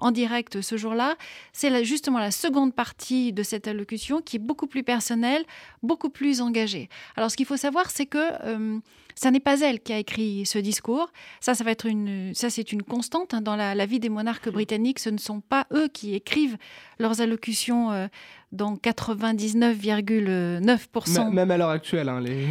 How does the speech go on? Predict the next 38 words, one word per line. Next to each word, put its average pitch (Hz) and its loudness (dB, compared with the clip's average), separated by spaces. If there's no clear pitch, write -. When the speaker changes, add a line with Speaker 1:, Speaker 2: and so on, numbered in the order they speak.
Speaker 1:
<laughs> 147 -4
Mais 262 8
voilà. 254 4
Speaker 2:
les... 185 4
présidents, 185 4
Speaker 1:
Oui, 185 2
Speaker 2:
les 170 -4
Speaker 1:
euh, 175 -2
là, 277 6
là, 294 8
le... 247 4
ce, 185 -4
ce 269 0
discours 285 2
a 269 4
été 269 2
écrit 277 -2
par 262 2
Alan 247 2
Lascelles, 254 2
le 254 4
secrétaire 247 -2
particulier 254 -2
de, 208 2
de 214 0
son 220 -2
père, 339 2
le, 220 4
le 214 2
roi 254 4
George 233 0
six. 277 0
Mais 285 10
c'est 302 4
un 294 8
discours 302 2
qui 302 4
lui, 262 8